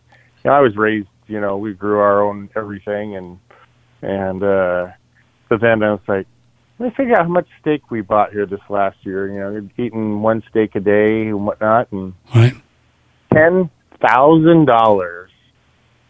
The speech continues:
Speaker 1: is what I spent on steak this last year.
Speaker 2: Whoa! No kidding. Ten thousand dollars.
Speaker 1: Ten thousand dollars.
Speaker 2: That's
Speaker 1: I'm like,
Speaker 2: crazy.
Speaker 1: "Okay, I, I,
Speaker 2: <laughs>
Speaker 1: I'm like, okay, that's it. I gotta get." I, I kept
Speaker 2: <laughs>
Speaker 1: saying it.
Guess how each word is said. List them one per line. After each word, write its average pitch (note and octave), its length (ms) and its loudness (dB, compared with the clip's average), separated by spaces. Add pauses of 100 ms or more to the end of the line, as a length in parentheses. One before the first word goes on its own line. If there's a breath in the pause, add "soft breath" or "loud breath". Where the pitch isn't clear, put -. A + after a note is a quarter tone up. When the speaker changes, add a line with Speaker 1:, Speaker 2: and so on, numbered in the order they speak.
Speaker 1:
is G#2 140 -4
what A2+ 140 0
I A#2+ 140 0
spent A#2+ 260 -4
on G#2+ 240 -4
steak G#2+ 260 -4
this F2+ 200 -10
last F2 260 -6
year. E3+ 120 4
Speaker 2:
Whoa! C3+ 640 4
No D#3 220 8
kidding. C#3 520 4
Ten D3 200 4
thousand C#3 520 4
dollars. D#3 480 -2
Speaker 1:
Ten G#3+ 440 4 (180)
thousand F3 760 6
dollars. D3 380 4
Speaker 2:
That's C3 100 2
Speaker 1:
I'm C3 60 -4
like, B2+ 140 0
Speaker 2:
crazy. G#3 380 6
Speaker 1:
"Okay, G2+ 260 2
I, A#2 240 0
I, C#3 640 0 (200)
Speaker 2:
<laughs> - 200 -14
Speaker 1:
I'm C#3 180 2
like, B2+ 140 2
okay, A#2 220 0
that's C3 320 0
it. G2+ 140 2
I B2+ 120 2
gotta C3 180 -2
get." A#2+ 200 -4
I, C3 400 4
I A#2+ 60 2
kept C#3+ 320 2
Speaker 2:
<laughs> - 60 -20
Speaker 1:
saying B2 260 -2
it. A2 180 -8